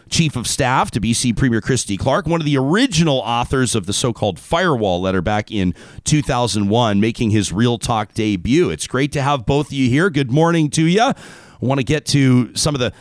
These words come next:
comments from, uh, party leaders last night and, and your general, uh, thoughts on, on what played out. But, but Ken, why don't we start with you? Big picture, wide angle lens.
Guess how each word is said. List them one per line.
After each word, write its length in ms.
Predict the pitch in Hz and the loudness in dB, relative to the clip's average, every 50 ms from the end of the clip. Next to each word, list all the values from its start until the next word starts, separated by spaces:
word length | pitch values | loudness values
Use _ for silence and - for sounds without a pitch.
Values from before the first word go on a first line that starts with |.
| - _ - | -20 _ -6
comments 540 | - - 165 160 156 165 165 180 208 165 - | -2 0 2 2 2 0 0 -2 -2 -2 -2
from, 400 | - 127 117 110 104 101 - - | 0 0 0 0 0 -2 -4 -6
uh, 240 | 101 104 107 101 95 - | -4 -4 -2 -2 -4 -2
party 260 | - 156 151 147 143 131 | 0 0 0 0 0 0
leaders 360 | 127 135 127 127 123 - - | 0 0 2 2 0 0 0
last 260 | 131 127 123 117 - | 0 0 0 0 0
night 180 | 127 120 123 117 | -2 -2 0 0
and, 160 | 113 113 104 | -2 -2 -2
and 160 | 113 113 113 | 0 0 2
your 140 | 110 107 104 | 2 2 0
general, 640 | 85 - 127 127 131 127 123 117 110 104 104 107 - | 0 0 -2 0 0 0 0 0 2 2 0 -2 -2
uh, 280 | 90 95 90 90 90 - | -4 -4 -2 -2 -4 -6
thoughts 420 | - - 139 123 120 113 - - | -4 -2 -2 -2 -2 -2 -2 -2
on, 220 | 117 107 101 98 | -2 -2 -2 -2
on 240 | 82 101 104 95 95 | -2 -2 -2 -2 0
what 240 | 92 123 123 - - | 0 -2 -2 -2 -6
played 320 | - - 131 123 110 101 | -4 -2 0 0 0 0
out. 260 | 107 104 120 131 127 - | 0 0 0 0 0 -2
But, 140 | 117 95 | -4 -4
but 100 | - 117 | -4 -6
Ken, 240 | - - 160 156 151 | -2 0 0 0 2
why 140 | 139 151 170 | 0 0 0
don't 80 | 170 156 | -2 -2
we 80 | 135 | -4
start 280 | - - - 156 147 127 | -4 -2 -2 -2 -2 -2
with 160 | 131 123 - | -4 -6 -4
you? 160 | 139 147 135 104 | 2 2 2 2
Big 560 | 85 71 - - 156 180 202 185 160 135 - | 0 -6 -6 -4 -2 -2 -2 -4 -6 -4 -4
picture, 420 | - 165 175 165 - - 180 170 160 | -4 -2 -2 -4 -2 0 0 2 0
wide 580 | 131 107 104 113 123 127 135 151 165 175 156 | 0 -2 -2 -2 0 0 2 2 0 0 0
angle 540 | 156 139 139 147 156 165 151 151 160 160 151 | 0 -2 -2 0 -2 0 2 2 2 2 2
lens. 680 | 139 135 131 120 117 113 113 113 123 131 123 - - | 2 2 2 2 2 2 2 4 4 2 2 0 -2